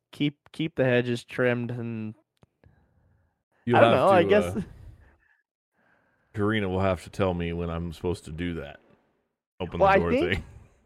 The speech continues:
Speaker 1: I think, like, when we did that one escape room when we were trying to get the dude to laugh, like, the dad jokes and stuff, I feel like that would have been one to make him smile to give us a free hint.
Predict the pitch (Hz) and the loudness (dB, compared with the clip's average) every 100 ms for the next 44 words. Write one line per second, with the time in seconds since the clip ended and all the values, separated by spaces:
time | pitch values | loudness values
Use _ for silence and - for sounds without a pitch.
0 | _ _ _ - 185 - 269 302 202 175 | _ _ _ -6 -6 -4 -8 0 0 2
1 | 180 175 165 165 160 147 135 143 147 - | 0 0 0 0 2 2 2 0 0 -4
2 | - 135 139 127 127 127 123 123 120 117 | -6 -6 -6 -6 -6 -6 -6 -8 -6 -8
3 | 117 123 120 120 117 127 120 113 120 117 | -6 -6 -6 -6 -8 -8 -8 -6 -6 -4
4 | 113 113 107 104 - 117 113 - 117 120 | -2 0 0 0 -2 -4 -2 -8 0 2
5 | 117 117 120 117 - 123 - 120 120 117 | 2 0 -2 -2 -4 -12 -6 0 0 -2
6 | - - - - 120 - 139 135 131 120 | -16 -20 -12 -4 -2 2 4 6 4 2
7 | 113 _ _ _ _ _ _ _ _ _ | -2 _ _ _ _ _ _ _ _ _
8 | _ - 117 101 120 117 117 117 117 113 | _ -6 -4 -2 -2 -4 -6 -4 -4 -6
9 | 110 117 - 113 107 120 110 107 104 107 | -8 -10 -10 -14 -12 -6 -4 -2 -2 -2
10 | 104 104 101 - 110 101 104 98 | -2 -2 -4 -2 0 0 0 -2